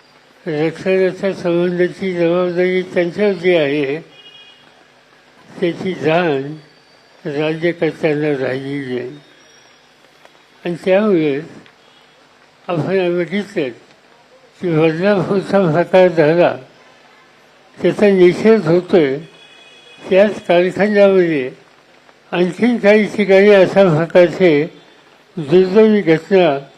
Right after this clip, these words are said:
या महाराष्ट्रामध्ये घडल्या. एक दिवस असा जात नाही महाराष्ट्रामध्ये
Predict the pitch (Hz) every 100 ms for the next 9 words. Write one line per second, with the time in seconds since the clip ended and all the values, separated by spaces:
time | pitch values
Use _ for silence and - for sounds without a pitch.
0 | _ _ _ _ 185 190 180 151 170 165
1 | 160 - 156 151 139 143 117 123 117 120
2 | - _ _ _ _ _ _ _ _ _
3 | _ - 190 214 185 165 175 208 220 202
4 | 185 156 220 202 190 185 208 190 180 160
5 | 180 185 - 180 165 165 151 135